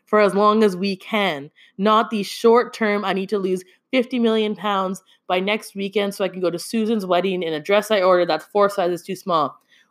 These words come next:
We're about to stop that madness. It's time to create a change. It's time to create a ripple effect. Let's focus on health as a three sixty-five. That's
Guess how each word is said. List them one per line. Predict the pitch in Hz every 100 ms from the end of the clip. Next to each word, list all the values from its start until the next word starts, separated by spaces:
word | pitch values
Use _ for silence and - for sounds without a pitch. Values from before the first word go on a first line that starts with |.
| -
We're | 175 190 185
about | 175 180 165 170 -
to | 196
stop | - - 175 160 165 -
that | 156 147
madness. | 170 156 156 160 147 131 - _ _ -
It's | 175 -
time | - 190 180
to | 185
create | 190 202 175
a |
change. | 170 180 156 151 151
It's | 180 -
time | 190 185
to | 190
create | - 190
a | 170
ripple | 156 170
effect. | 156 151 147 139 _ _ _ -
Let's | 180 -
focus | 208 196 208 214
on | 208
health | 165 160 156
as | 160 156
a |
three | - 214 220
sixty-five. | 202 180 - - 220 226 214 208 202 _ _ _ -
That's | 175 160